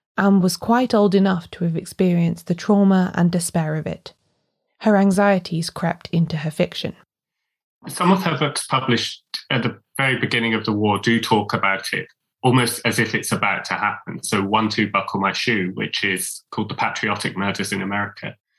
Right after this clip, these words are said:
Speaker 2: is really about someone who justifies killing with political ideology. And it ends with Poirot explaining why this is a dangerous approach to take and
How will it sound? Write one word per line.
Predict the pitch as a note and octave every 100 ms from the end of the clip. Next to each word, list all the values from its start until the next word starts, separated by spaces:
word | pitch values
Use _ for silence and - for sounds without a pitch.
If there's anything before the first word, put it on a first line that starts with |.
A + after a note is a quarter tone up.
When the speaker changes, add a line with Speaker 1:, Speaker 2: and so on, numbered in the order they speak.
| _ _ _ _ _ -
Speaker 2:
is | A#2 A2 G#2+ - - _ _ _ -
really | B2 C3 B2 B2
about | A#2+ B2 A#2+
someone | - A#2+ G#2 G2+ F#2+
who | A2+ G2+ G2 - -
justifies | C#3+ C#3 - C3 A2 G2+
killing | - A2+ F#2 F#2+ F#2+ _ -
with | - A#2 G#2+ G#2
political | - G#2+ - A2+
ideology. | G2+ G2 G#2 A2+ F#2+ - E2 - _ _ _ -
And | A2 G2+ G2 G2 G2+ - - _ _ -
it | G#2+ F#2+ - _ -
ends | A#2 G#2+ G#2
with | G#2 F#2+
Poirot | - G#2 G2 G2 G2
explaining | F#2+ - - G#2 G2+ F#2+ F#2
why | G2 F#2+
this | F#2 G2 -
is | G#2 F2+
a | F#2+ F#2 -
dangerous | - G#2+ G#2+ G#2 G2 F#2+ - -
approach | - - F#2+ - -
to | -
take | G#2 G2 -
and | F#2+ F#2 F#2